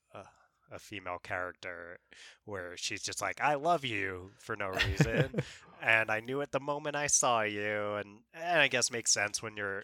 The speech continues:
Speaker 1: fairy tale inspired, but just has not aged super well. And I was like, "Uh, like, I don't know."
Speaker 2: It aged better than some of these other moments i-, i-, in the earlier stories, for sure. But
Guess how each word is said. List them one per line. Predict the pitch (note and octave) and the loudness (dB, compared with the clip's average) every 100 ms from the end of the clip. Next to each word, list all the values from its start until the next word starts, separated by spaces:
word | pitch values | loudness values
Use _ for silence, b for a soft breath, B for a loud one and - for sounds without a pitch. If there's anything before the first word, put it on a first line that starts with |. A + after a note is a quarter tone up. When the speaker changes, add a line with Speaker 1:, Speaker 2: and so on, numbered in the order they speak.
| - | -6
Speaker 1:
fairy | A2 F#2+ G2 | -4 -2 -2
tale | - G#2 F#2+ F#2 G#2 | -2 -2 -2 -4 -8
inspired, | G#2 - - F#2+ F#2 F#2+ F#2 F2+ - | -4 0 0 0 0 0 -2 -6 -10
but | F#2 | -10
just | - F2+ - _ - B B B B | -6 -4 -6 _ -20 B B B B
has | A2 | -6
not | B2+ A2+ F#2 | 0 2 2
aged | F2+ F#2 - - | -6 -6 -2 0
super | - G2+ - F#2+ | 0 -2 -4 -6
well. | F2 F2+ F2+ F#2 G2+ | -4 -4 -2 -2 -4
And | G#2+ | -4
I | G2+ | -2
was | G#2 | -2
like, | A2 | 0
"Uh, | D#3+ E3 E3 D#3 | 2 2 2 0
like, | C#3+ - _ _ _ B B B - | -4 -10 _ _ _ B B B -2
I | B2 | 0
don't | C#3+ | 4
know." | C#3+ A#2+ F2 - - - - | 4 4 2 -12 -20 -20 -8
Speaker 2:
It | - F3 | -2 4
aged | G#3 G3+ - - | 6 6 6 12
better | D3+ | 12
than | D3 C3+ | 12 10
some | - D3 | 8 10
of | C3+ | 10
these | A#2 - | 8 6
other | G#2+ A2 A#2+ | 4 8 8
moments | B2 B2+ B2+ C3 C3 - - - | 10 8 8 6 4 -2 -6 -2
i-, | C3 - | -2 0
i-, | A2 - - | -2 -4 -2
in | - A#2+ A2 G#2+ G#2 - - | 6 8 8 6 0 -4 -2
the | A#2+ | 0
earlier | G#2+ A2 A2+ | 2 4 4
stories, | A#2 - A#2 A2+ A2+ A2+ - | 2 4 4 6 4 2 0
for | - G2+ | -4 -2
sure. | - G#2 G2 A2 - B B - | 0 0 2 2 -2 B B 0
But | - A2+ - | 6 6 4